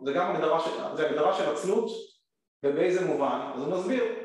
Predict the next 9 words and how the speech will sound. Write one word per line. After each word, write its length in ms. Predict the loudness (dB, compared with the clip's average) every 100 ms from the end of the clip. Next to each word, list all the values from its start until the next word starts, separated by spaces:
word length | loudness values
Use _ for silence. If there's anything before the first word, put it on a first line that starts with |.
| -12 _ _ _ -4
בן 60 |
אדם 200 | 2 4
הולך 360 | 4 2 0 -2
וסוף 240 | -2 -2 -2
סוף 200 | -2 -2
כבר 240 | -2 2
כן 160 | 4 4
התעורר 360 | 2 2 2 2
לתפילה, 460 | -2 0 0 0